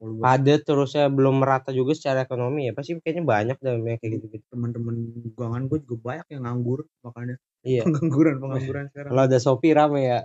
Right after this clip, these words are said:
Speaker 1: Kalau ada Shopee rame, Lazada
Speaker 2: Oke.
Speaker 1: gitu-gitu rame.
Speaker 2: Kayak gitu-gitu ya, shop house, shop house gitu rame lah, warehouse. Nah, soalnya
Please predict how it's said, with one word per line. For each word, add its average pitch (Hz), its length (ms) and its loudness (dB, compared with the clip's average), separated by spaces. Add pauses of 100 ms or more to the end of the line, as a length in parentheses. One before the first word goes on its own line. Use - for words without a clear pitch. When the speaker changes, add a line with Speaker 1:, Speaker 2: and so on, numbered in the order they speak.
Speaker 1:
Kalau 131 240 -10
ada 139 80 -2
Shopee 139 320 -4
rame, 147 280 -6 (200)
Lazada 127 520 -2 (120)
Speaker 2:
Oke. 143 240 6
Speaker 1:
gitu-gitu 123 300 -8 (100)
rame. 127 320 -10
Speaker 2:
Kayak 123 160 -2
gitu-gitu 127 320 -2
ya, 139 160 4
shop 135 160 -2
house, 123 240 0
shop 123 240 -2
house 143 160 -2
gitu 131 320 -4
rame 127 320 2
lah, 127 240 -2 (240)
warehouse. 123 560 -4 (640)
Nah, 156 320 4
soalnya 180 240 2